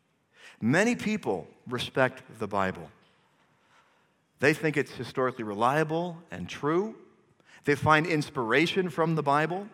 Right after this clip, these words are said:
They may even affirm that Jesus came to earth, died on the cross,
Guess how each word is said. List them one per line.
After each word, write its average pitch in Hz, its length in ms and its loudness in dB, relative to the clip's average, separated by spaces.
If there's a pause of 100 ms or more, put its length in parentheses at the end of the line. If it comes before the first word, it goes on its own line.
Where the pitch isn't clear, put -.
(500)
They 185 140 6
may 240 220 6
even 240 140 4
affirm 196 640 4 (280)
that 165 160 4
Jesus 170 800 2 (560)
came 127 240 4
to 139 60 4
earth, 131 340 2 (1000)
died 95 160 -6
on 104 60 -6
the 101 60 -8
cross, 113 440 -2